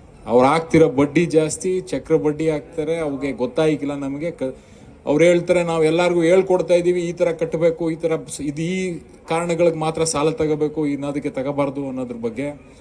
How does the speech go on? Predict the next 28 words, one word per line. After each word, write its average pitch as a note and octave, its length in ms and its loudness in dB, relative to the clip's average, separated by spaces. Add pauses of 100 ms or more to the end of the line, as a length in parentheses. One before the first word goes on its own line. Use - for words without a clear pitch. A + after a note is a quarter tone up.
(300)
ಆದ್ರೆ A#2+ 220 0
ಯಾವುದೇ C3+ 320 4
ತರದ C3+ 260 0
ಮಾಹಿತಿ C3 420 -2
ಕೊಡ್ತಿಲ್ಲ. B2+ 440 -4 (600)
ಅಲ್ಲಿ B2 180 2
ಕೆಲಸ C3 300 2
ಮಾಡ್ತಿರೋ C#3+ 520 2
ರೌಡಿಗಳ C#3+ 420 6
ತರ C3 240 2
ಮಾಡ್ತಿ-, A#2+ 680 -6
ವರ್ತನೆ D3 340 2
ಮಾಡ್ತಿದ್ದಾರೆ. C3+ 840 -2 (120)
ಈ B2+ 60 2
ನಿಮ್ಗೆ E3 300 4
ಗೊತ್ತು, D#3+ 320 2
ರೈತ D#3 180 6
ಸಂಘಟನೆ D#3+ 440 2
ಹುಟ್ದಾಗ D3+ 380 2
ಹೆಂಗಿತ್ತು, D#3 680 -2 (320)
ಎಲ್ಲ C#3+ 180 2
ಊರಲ್ಲೂ E3 420 4
ಬೋರ್ಡ್ E3 280 4
ಹಾಕೊಂಡು E3 580 -2 (480)
ಸಾಲ E3 220 2
ವಸೂಲಿ F3 400 4
ಮಾಡಕ್ E3+ 320 2
ಬಂದವ್ರನ್ನ E3+ 380 2